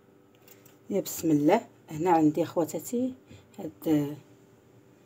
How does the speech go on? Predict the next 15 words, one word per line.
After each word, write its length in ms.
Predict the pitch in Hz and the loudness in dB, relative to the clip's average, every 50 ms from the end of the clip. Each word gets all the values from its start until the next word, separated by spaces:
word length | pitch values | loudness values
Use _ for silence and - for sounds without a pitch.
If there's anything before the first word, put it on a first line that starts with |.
| _ _ _ - | _ _ _ -20
الدقيق 420 | - - - - - 226 226 - | -18 -16 -8 0 0 0 0 0
باش 220 | 202 190 - - 170 | -4 -4 -4 0 2
نحضروا 580 | 156 147 151 - 175 156 - - 156 151 147 | 2 2 2 0 -8 -8 -6 -6 -4 -4 -4
ان 40 | 147 | -4
شاء 240 | 147 - - 151 147 | -6 -6 -6 -6 -4
الله 260 | 151 151 156 156 151 | -2 -2 -2 -2 -2
المسمن 440 | 156 151 151 - - 175 156 156 151 | -2 -4 -4 -4 -2 2 4 4 4
ديال 120 | 156 151 | 4 2
الرفيسه. 500 | 147 - - - 160 151 - - 226 240 - - _ _ - - - _ _ _ _ _ - | -4 -4 -6 -4 -4 -4 -2 -2 -4 -4 -4 -8 _ _ -20 -20 -20 _ _ _ _ _ -4
عندي 280 | 156 160 170 165 165 156 | 0 2 2 2 0 -2
ثمنمية 480 | - - 151 147 151 156 170 196 240 - - - | 0 4 6 6 8 8 8 6 4 4 4 0
غرام 420 | 147 139 147 160 190 220 254 - - _ _ _ _ _ _ _ _ _ _ _ _ _ _ _ _ _ _ _ _ - | 2 4 4 4 4 2 0 -2 -10 _ _ _ _ _ _ _ _ _ _ _ _ _ _ _ _ _ _ _ _ 4
ديال 140 | 202 214 | 4 4
الفورص، 680 | 226 214 - - 180 156 151 151 185 - - - - - - - _ _ _ _ _ _ _ _ _ _ _ _ _ _ _ _ - | 4 4 2 4 6 8 8 8 6 4 2 -4 -14 -16 -20 -20 _ _ _ _ _ _ _ _ _ _ _ _ _ _ _ _ -2
وعندي 600 | 170 156 151 160 170 170 156 175 220 269 311 | 0 2 2 2 2 0 2 4 6 6 6